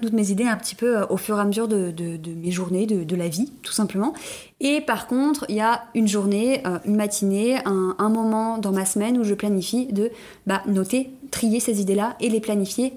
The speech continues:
sur mon Notion. Donc par exemple, je vais reprendre un peu les idées que j'ai trouvées et je vais, euh, décider pour le mois d'après sur mon petit calendrier, bah tiens,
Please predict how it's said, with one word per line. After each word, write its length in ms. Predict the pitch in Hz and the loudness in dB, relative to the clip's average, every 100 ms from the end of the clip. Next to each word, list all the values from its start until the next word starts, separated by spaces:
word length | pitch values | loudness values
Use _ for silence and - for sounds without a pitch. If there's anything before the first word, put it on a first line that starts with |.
| - | -6
sur 240 | - 208 | -4 0
mon 220 | 208 262 - - - | 2 2 -2 -12 -2
Notion. 420 | 214 233 208 165 - - - | 0 2 0 -2 -4 -14 -6
Donc 140 | 196 190 | -4 0
par 180 | 220 214 | 0 2
exemple, 400 | 196 214 254 - | 2 0 0 -2
je 160 | 196 190 | -2 0
vais 200 | 208 214 | 2 2
reprendre 440 | 185 202 196 226 214 | 2 -2 0 0 0
un 100 | 196 | 0
peu 120 | 214 | 2
les 160 | 208 | 0
idées 160 | 185 196 | 2 -2
que 60 | 185 | -2
j'ai 80 | |
trouvées 420 | 180 - 185 220 285 - - _ | -6 -6 0 0 0 -8 -16 _
et 240 | 254 262 220 | 2 2 2
je 160 | 202 | 0
vais, 300 | 220 226 233 - | 2 2 2 2
euh, 140 | 196 | 0
décider 640 | 180 262 254 - 226 233 233 | 2 2 2 2 2 2 0
pour 440 | - 262 254 226 | -2 0 2 2
le 140 | 196 | 2
mois 180 | 208 220 | 2 2
d'après 360 | 214 185 - 254 | 0 -2 -2 -2
sur 160 | 247 | 0
mon 100 | 202 | -2
petit 180 | 180 - | 0 -2
calendrier, 600 | 254 220 185 185 196 247 | 0 0 0 0 0 0
bah 180 | 220 196 | 0 -2
tiens, 220 | - 196 | -2 -4